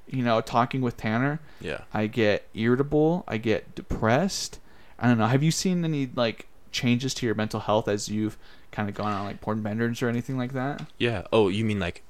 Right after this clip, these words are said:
Speaker 2: when I've used porn a lot?
Speaker 1: Yeah,
Speaker 2: How
Speaker 1: like,
Speaker 2: I feel as opposed to when
Speaker 1: either
Speaker 2: I'm not using it?
Speaker 1: Yeah, yeah, either or, like, whether
Speaker 2: Yeah.
Speaker 1: you're using a lot, a little, any, any correlation that you can see.
Speaker 2: Yeah, I mean, yeah, totally. Like, if I,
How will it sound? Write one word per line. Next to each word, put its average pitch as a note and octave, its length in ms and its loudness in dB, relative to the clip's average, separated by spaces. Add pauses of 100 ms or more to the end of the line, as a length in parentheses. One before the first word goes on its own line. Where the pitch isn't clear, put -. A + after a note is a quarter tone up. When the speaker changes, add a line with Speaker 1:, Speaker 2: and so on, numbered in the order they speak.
(140)
Speaker 2:
when G#2+ 200 2
I've F#2+ 220 -2
used F2+ 340 -6
porn F#2 220 -2
a F2 60 0
lot? F2 300 -2 (220)
Speaker 1:
Yeah, C3+ 260 6
Speaker 2:
How A#2 100 10
Speaker 1:
like, G2 80 8
Speaker 2:
I - 20 4
feel F#2+ 440 2
as G2+ 160 4
opposed G2 280 4
to C#3+ 40 8
when D#3 100 6
Speaker 1:
either D3+ 120 10
Speaker 2:
I'm C3 60 6
not F2 200 0
using F2+ 260 -4
it? F#2+ 180 -8
Speaker 1:
Yeah, C3+ 220 6
yeah, A#2 260 4
either B2+ 220 6
or, C3 200 10
like, A2 120 6
whether A#2+ 160 8
Speaker 2:
Yeah. A2+ 60 6
Speaker 1:
you're A2+ 100 4
using B2 200 2
a A#2 80 0
lot, A#2 180 2
a A2 40 0
little, A#2 360 0 (180)
any, C#3+ 260 2 (100)
any D3 440 -2 (220)
correlation A#2+ 520 0
that G2 100 -4
you G#2+ 100 -4
can G2+ 160 -8
see. - 260 -8 (220)
Speaker 2:
Yeah, G#2 340 2 (100)
I A2+ 80 4
mean, A2 380 2 (320)
yeah, B2 180 6
totally. A#2 340 2
Like, F#2+ 300 4 (140)
if - 240 2
I, G2+ 520 4